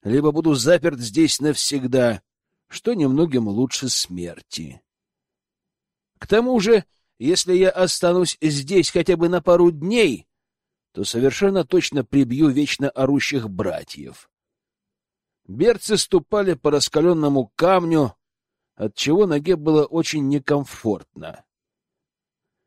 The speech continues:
Еще немного, и в ботинке начнет хлюпать от моего пота.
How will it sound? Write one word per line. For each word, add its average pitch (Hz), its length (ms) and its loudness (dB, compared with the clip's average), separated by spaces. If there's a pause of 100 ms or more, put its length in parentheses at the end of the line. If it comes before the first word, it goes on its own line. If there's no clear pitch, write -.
(720)
Еще 165 320 2
немного, 240 400 4
и 202 80 4
в 151 80 -4
ботинке 190 440 0
начнет 160 340 0
хлюпать 147 480 2
от 117 160 -8
моего 120 320 0
пота. 78 640 -16